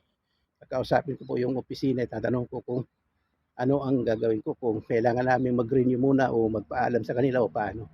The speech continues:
Kaya, <laughs> ayan po. Ayan. Ayan. Malapit na po tayo.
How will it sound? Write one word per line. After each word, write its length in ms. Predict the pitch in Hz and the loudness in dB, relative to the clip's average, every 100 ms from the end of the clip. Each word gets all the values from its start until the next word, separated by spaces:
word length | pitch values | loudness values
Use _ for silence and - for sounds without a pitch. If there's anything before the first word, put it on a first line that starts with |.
| - _ - - - | -20 _ -20 -20 -10
Kaya, 220 | 120 110 - - - 92 - | -6 -6 -6 -10 -6 -6 -6
<laughs> 500 | 90 - - - - | -8 -10 -20 -20 -4
ayan 200 | 131 120 117 | 0 0 -2
po. 160 | 117 - _ _ - - - - - - - - - | -10 -14 _ _ -10 -10 -8 -8 -6 -2 -2 -4 -4
Ayan. 240 | - - - - - - - - - - - - - - - - - - - - - - - - - - - - - - _ - - - - - - _ _ _ _ - - _ - | -6 -4 -2 -2 0 2 0 -2 -8 -18 -20 -20 -18 -18 -16 -16 -18 -12 -12 -10 -10 -6 -6 -8 -14 -20 -20 -20 -20 -20 _ -20 -14 -14 -14 -18 -20 _ _ _ _ -20 -20 _ -18
Ayan. 400 | - - 104 95 - - - - - - - - _ | -14 -10 -10 -10 -10 -12 -12 -10 -10 -10 -18 -20 _
Malapit 360 | - - - 127 | -20 -18 -14 -12
na 80 | 113 | -12
po 160 | 131 113 | -16 -10
tayo. 400 | 120 147 170 | -4 -2 -2